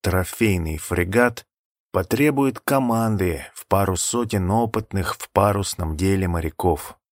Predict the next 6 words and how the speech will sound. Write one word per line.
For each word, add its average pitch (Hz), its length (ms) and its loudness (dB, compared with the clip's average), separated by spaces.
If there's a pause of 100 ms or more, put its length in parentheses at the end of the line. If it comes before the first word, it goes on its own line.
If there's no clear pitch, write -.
и 98 220 -4
соответствующей 98 1000 0
защищенной 95 920 -2
глубоководной 85 920 0
якорной 82 600 0
стоянки, 78 800 -2